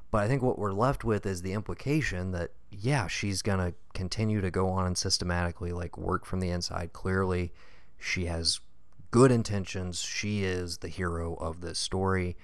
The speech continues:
She's the new way forward. Um, the,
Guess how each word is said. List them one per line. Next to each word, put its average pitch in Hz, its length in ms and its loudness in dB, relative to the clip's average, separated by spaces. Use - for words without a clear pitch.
She's 87 300 -6
the 87 120 -6
new 82 220 -2
way 80 220 -6
forward. 90 680 -2
Um, 80 420 -10
the, 78 200 -6